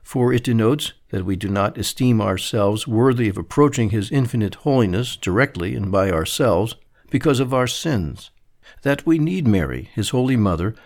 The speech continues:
to be our advocate and mediatrix with him, our mediator.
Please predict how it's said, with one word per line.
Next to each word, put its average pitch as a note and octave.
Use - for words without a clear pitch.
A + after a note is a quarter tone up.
to -
be D3
our C#3+
advocate C3
and F#2
mediatrix A2
with C#2+
him, A2+
our G#2
mediator. G#2+